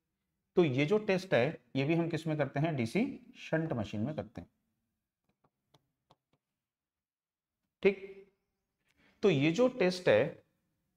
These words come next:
इस टेस्ट के द्वारा हम मशीन का क्या फाइंड करते हैं? तो मशीन का जो स्ट्रे लॉस है, ये स्ट्रे लॉस किस टेस्ट के द्वारा डायरेक्ट मेजर करते हैं?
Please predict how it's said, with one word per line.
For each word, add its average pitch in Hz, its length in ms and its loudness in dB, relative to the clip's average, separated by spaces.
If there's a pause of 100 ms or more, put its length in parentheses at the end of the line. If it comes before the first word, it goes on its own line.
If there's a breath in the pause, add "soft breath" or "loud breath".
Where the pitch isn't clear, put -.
(260)
इस - 280 -2
टेस्ट 170 320 -2
के 180 80 0
द्वारा 110 440 2 (220)
हम 196 160 -2
मशीन 143 340 -4
का 185 160 0
क्या 160 280 -2 (120)
फाइंड 131 300 -4
करते 98 260 -6
हैं? 90 280 -8 (460)
तो 156 60 -2
मशीन 139 380 -2
का 120 480 -2
जो - 300 -6
स्ट्रे 160 360 -4
लॉस - 340 -8
है, - 60 -16 (1500)
ये 185 260 0
स्ट्रे 208 280 -2
लॉस 131 360 2 (800)
किस 202 300 -2
टेस्ट 143 300 -4
के 175 80 -2
द्वारा 143 280 2
डायरेक्ट 135 340 0
मेजर 143 240 -2
करते 143 240 -8
हैं? 147 140 -8